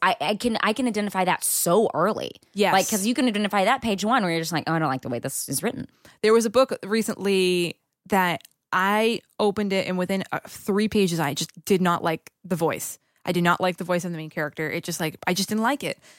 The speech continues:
Speaker 2: And I knew that it wasn't a badly written book. It just, like, wasn't for me. And I, now I've really started to pay attention to stuff like that. And it helps you,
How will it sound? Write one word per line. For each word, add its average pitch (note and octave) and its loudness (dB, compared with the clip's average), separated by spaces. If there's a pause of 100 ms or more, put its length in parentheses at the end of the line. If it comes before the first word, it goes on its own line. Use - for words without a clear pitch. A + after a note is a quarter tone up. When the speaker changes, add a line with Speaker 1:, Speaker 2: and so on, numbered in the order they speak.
(240)
Speaker 2:
And E3+ 0
I F#3 0
knew G#3 0
that G#3 2
it G3 -2
wasn't G3 0
a E3 -6
badly E3 -4
written D#3+ -8
book. D#3+ -4
It F#3 -14
just, E3+ -6
like, D3+ -4
wasn't D#3 -6
for F3 -6
me. D#3 -10
And E3 -6
I, D#3+ -4
now F3 0
I've F#3 -2
really F3+ 0
started D#3+ -6
to - -12
pay - -8
attention - -6
to - -10
stuff - -8
like - -8
that. - -6
And E3 -6
it D#3+ -6
helps G3+ -2
you, G#3 2